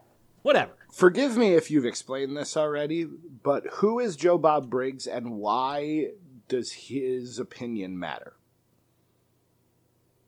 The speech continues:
Speaker 1: So back in the day, you're going back way back into the days, right? You remember horror hosts. These were people on local television stations who would introduce movies. A lot of times they were dressed up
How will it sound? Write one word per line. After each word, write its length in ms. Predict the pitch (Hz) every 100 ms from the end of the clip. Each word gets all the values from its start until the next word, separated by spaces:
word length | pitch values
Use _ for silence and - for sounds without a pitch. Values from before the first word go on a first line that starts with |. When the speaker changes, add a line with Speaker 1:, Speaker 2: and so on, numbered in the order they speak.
| _ _ _ _ _ _ _
Speaker 1:
So 200 | - 220
back 300 | 214 196 196
in 260 | 208 202 202
the 60 |
day, 560 | 147 135 131 101 85 82 _ _ _ _ _ _ _ -
you're 60 |
going 220 | 117 160 139
back 260 | 127 -
way 220 | 120 151
back 340 | 143 110 101 -
into 180 | 101 101
the 100 | 95
days, 380 | 98 87 85
right? 220 | 107 113 - _ _ _
You 100 | -
remember 260 | 190 220 196
horror 440 | - 160 143 117
hosts. 360 | 95 90 90 -
These 260 | 123 123 120
were 320 | 127 123 117 _ -
people 280 | 208 170 170
on 160 | 147
local 480 | 127 143 147 151 135
television 580 | 135 139 127 127 110 117
stations 520 | - 120 117 120 113
who 60 | 117
would 100 | 120
introduce 560 | 135 - 127 123 117
movies. 540 | 113 123 120 120 113 - _ - -
A 40 |
lot 160 | 165 160
of 60 |
times 320 | 160 147 143
they 120 | 131 131
were 140 | 131
dressed 420 | 123 131 123 -
up 260 | 127 117